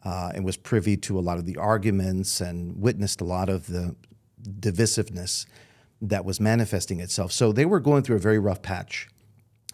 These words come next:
And I remember, uh, to be honest, that it was a bit traumatic for me, because when you hear your parents arguing that way, you feel great insecurity and, and terror, because you don't wanna see them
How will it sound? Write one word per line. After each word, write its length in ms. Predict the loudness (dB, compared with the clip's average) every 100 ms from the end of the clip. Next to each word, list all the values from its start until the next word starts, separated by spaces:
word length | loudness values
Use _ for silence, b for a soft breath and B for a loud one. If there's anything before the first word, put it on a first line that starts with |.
| _
And 240 | -10 -6 -4
I 40 |
remember, 760 | -2 0 2 2 4 4 4 0 b b b b -10
uh, 60 | -6
to 120 | 0
be 100 | 4
honest, 420 | 4 4 4 2
that 160 | 0 0
it 60 | 0
was 140 | -2
a 40 |
bit 140 | 0 -2
traumatic 420 | 0 4 4 2
for 120 | -2
me, 160 | -4 -4
because 280 | -8 -6 -4
when 120 | -2
you 80 | 0
hear 160 | 2
your 100 | 2
parents 360 | 0 0 0 0
arguing 640 | -2 -2 0 2 2 0 -2 -2
that 220 | -2 0
way, 540 | 2 4 4 4 0 -4 B B B B B B
you 120 | -6
feel 340 | 0 2 4 2 B B 0
great 220 | 4 6
insecurity 840 | 4 2 -2 2 4 4 2 0 0
and, 200 | -4 -4
and 200 | -2 -4
terror, 420 | 0 0 0 0
because 220 | -4 -4 0
you 60 |
don't 160 | 2 2
wanna 220 | 2 0
see 480 | 0 0 0 0 -2
them 440 | -2 -4 -4 -6